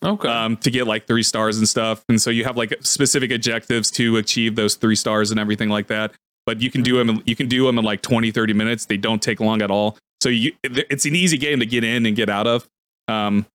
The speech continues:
Speaker 1: Gotcha.
Speaker 2: and then you can go back and, like, really, like, build up your hospital if you really want to and stuff. But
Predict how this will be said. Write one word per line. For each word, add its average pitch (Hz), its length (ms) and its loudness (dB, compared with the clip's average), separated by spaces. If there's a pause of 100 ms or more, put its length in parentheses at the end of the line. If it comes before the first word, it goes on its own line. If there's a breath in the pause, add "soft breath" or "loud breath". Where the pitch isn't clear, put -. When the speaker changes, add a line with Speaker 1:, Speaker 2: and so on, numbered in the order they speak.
(320)
Speaker 1:
Gotcha. 131 540 -4
Speaker 2:
and 123 160 -2
then 131 140 2
you 131 80 2
can 143 120 2
go 131 120 4
back 120 280 -4
and, 113 120 2
like, 104 200 0
really, 113 400 2
like, 104 240 -2
build 107 180 2
up 104 140 -2
your 104 80 0
hospital 104 460 0
if 95 100 -2
you 98 120 2
really 95 280 2
want 98 240 0
to 107 140 -2
and 107 120 0
stuff. 107 300 -4 (220)
But 90 160 -4